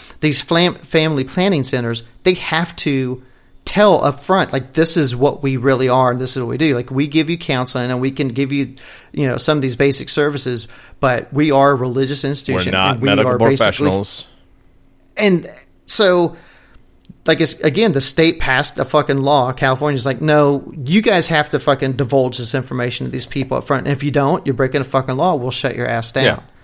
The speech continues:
Speaker 1: Well, of course, the Christians got upset about that, so they fucking ran it up the court. And they lost every appeals case they had, all the way up, Ninth Appeals, blah, blah, blah, blah, and it, every one of 'em.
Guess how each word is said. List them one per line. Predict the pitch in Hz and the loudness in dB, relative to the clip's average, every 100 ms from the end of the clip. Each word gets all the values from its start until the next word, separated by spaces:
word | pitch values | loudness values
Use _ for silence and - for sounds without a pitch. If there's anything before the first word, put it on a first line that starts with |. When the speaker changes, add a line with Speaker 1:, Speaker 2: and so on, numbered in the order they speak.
| - - - - - - | -20 -20 -20 -20 -20 -2
Speaker 1:
Well, | 165 156 | 2 2
of | - | 4
course, | 165 135 131 - - _ _ - | 2 4 0 -4 -8 _ _ -8
the | |
Christians | - 175 165 156 131 117 | -2 0 2 0 -2 -2
got | 139 131 | 0 0
upset | 120 - 143 | -2 0 2
about | 131 123 | 2 0
that, | 135 131 | 0 -2
so | - | -2
they | 131 135 | -2 -2
fucking | 135 - 147 131 | -4 -4 -2 0
ran | 131 131 127 | -2 -2 -2
it | 120 | -4
up | 123 | -4
the | 135 | -6
court. | - 156 123 - - - | -2 0 0 -4 -14 -6
And | 139 135 131 | -2 0 4
they | 151 | 4
lost | 139 151 110 - - - - - _ _ _ _ _ | 4 4 2 0 -8 -14 -20 -20 _ _ _ _ _
every | 139 143 185 | 0 4 4
appeals | 185 190 170 - | 6 4 2 0
case | 151 131 135 | 0 0 0
they | 135 | 0
had, | 135 113 - | 0 -2 -4
all | 123 131 | -2 2
the | |
way | 147 | 4
up, | 151 151 - | 2 0 -12
Ninth | 123 123 - | -8 -8 -4
Appeals, | - 156 156 | 2 2 2
blah, | 147 | -4
blah, | 135 | -6
blah, | 151 196 | 0 0
blah, | 170 - | 0 -2
and | 143 | 0
it, | 139 - - - _ | 0 -4 -16 -20 _
every | 156 151 180 | -4 2 2
one | 175 160 | 4 2
of | 127 123 | 0 -6
'em. | 131 | -16